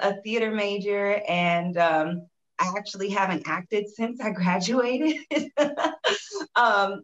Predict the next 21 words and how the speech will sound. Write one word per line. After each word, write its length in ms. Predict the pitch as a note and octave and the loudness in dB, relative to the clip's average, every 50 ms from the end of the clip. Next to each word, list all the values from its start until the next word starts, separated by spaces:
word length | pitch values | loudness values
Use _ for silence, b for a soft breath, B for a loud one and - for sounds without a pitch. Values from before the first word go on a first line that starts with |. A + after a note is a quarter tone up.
| - | -10
but 320 | G#3 F#3+ A3 G#3+ G#3 F3+ F#3 | -6 2 4 4 4 4 4
definitely 640 | A3 G#3 A3 A3+ A3 A#3 G#3+ F3+ - - G3+ A3 A#3 | 2 2 2 2 0 -4 -6 -6 -4 -4 -4 -2 -2
have 260 | A3+ G#3 G3 F3 F3 | 0 0 -2 -2 -2
been 160 | F#3+ F#3+ F#3+ | -6 -6 -2
working 360 | F3+ E3+ G3 F#3+ - G3+ G3 | 0 -2 -2 -2 -4 -6 -4
in 100 | G3 G3 | -2 -2
the 160 | G3 F3+ D#3+ D#3 - | -2 -2 -2 0 2
arts, 380 | F#3 G3 G3 G3 F#3+ - - - | 2 4 4 2 -2 -6 -12 -6
though. 320 | - D3 C3 B2 B2+ B2+ B2+ D#3+ | -4 -4 -2 -2 -4 -4 -4 -4
My 140 | E3 D#3+ | -4 -2
life 300 | E3 E3+ E3 E3 F3 F3 E3+ - - | 0 0 2 2 0 -2 -4 -10 -8
took 180 | - G3 F#3+ F#3+ - | -6 -6 -6 -4 -4
a, 240 | E3 D#3+ - - - - - | -2 0 0 0 0 -2 0
a, 240 | E3+ E3+ D#3 D3+ D3+ D3+ - - | 0 0 0 -2 -6 -10 -6 -4
a 100 | E3 D#3+ D3+ | -4 -4 -4
different 480 | D3 F3+ F3+ F3+ - F3 D#3 C#3+ - - _ _ - - | -4 -4 -4 -4 -4 -6 -8 -8 -8 -12 _ _ -12 -4
turn, 500 | F#3 G#3 F#3+ E3+ D#3+ D#3 D3+ D#3 F3 F3 - - | -2 0 0 0 0 -2 -2 -4 -6 -8 -6 -4
um, 280 | D#3+ D3+ C#3 D#3+ F3 | -4 -2 -2 -4 -6
since 260 | F3 - E3+ F3 F3 | -8 -8 -10 -10 -10
I 80 | E3+ D#3+ D#3 | -10 -10 -6
graduated. 760 | - E3 D#3+ D#3+ D#3+ F3+ E3+ E3 D#3+ D#3 D3+ D#3 D#3 D#3+ E3 | -4 -4 -2 -2 -4 -6 -6 -4 -2 -2 -2 -4 -6 -12 -14